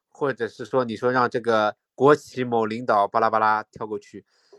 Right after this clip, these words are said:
这，这，这其实外行领导内行，然后其实多少是人家插手，而且中国，我们中国这个，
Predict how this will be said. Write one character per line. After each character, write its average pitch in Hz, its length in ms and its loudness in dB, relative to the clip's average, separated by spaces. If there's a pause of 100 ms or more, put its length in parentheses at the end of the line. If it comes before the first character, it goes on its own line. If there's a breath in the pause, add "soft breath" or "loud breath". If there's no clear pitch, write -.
(380 soft breath)
这， 190 180 4
这， 165 220 2
这 147 220 0
其 - 280 -16
实 139 280 -8
外 147 180 4
行 113 260 -2
领 120 160 -10
导 113 140 -4
内 113 180 -8
行， 98 300 -12
然 101 100 -8
后 104 380 -8 (640 soft breath)
其 - 160 -16
实 139 220 -6 (260)
多 359 180 4
少 - 320 -6 (240)
是 - 320 -16 (100)
人 110 220 4
家 135 140 8
插 131 240 4
手， 110 140 -4
而 117 100 -2
且 113 120 0
中 208 200 2
国， 95 220 -2
我 92 180 -12
们 90 240 -16
中 190 180 -4
国 107 160 0
这 98 140 -4
个， 92 400 -4